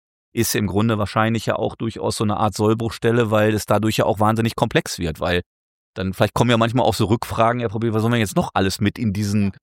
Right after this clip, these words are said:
in diesen Entscheidungsraum reinpacken, dann weiß ja gar keiner mehr, was man machen soll. Und ich glaube, das ist wahrscheinlich auch eine der großen Herausforderungen, wie man dann so eine sinnvolle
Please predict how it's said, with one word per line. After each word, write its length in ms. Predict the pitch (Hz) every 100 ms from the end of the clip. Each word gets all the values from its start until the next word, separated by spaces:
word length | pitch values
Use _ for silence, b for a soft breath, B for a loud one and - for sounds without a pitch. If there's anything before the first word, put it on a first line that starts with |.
| _ _ _ -
in 100 | 143
diesen 200 | 127 127
Entscheidungsraum 800 | 135 104 117 127 127 120 113 120
reinpacken, 500 | 107 110 127 - 127
dann 100 | 113
weiß 160 | 117 -
ja 80 | 117
gar 180 | 117
keiner 260 | - 135 113
mehr, 140 | 95
was 160 | 95 -
man 140 | 90
machen 260 | 85 - 110
soll. 220 | 98 113
Und 80 | 107
ich 80 | -
glaube, 300 | 113 110 104
das 180 | 123 143
ist 100 | 117
wahrscheinlich 360 | 104 110 107
auch 100 | 90
eine 160 | 110 104
der 120 | 101
großen 320 | 90 110 -
Herausforderungen, 680 | 92 117 160 - 101 104 101
wie 80 | 110
man 140 | 107
dann 160 | 104 101
so 120 | 107
eine 280 | 107 104 98 _ _ _ _
sinnvolle 840 | 113 98 123 151 - 151 165 208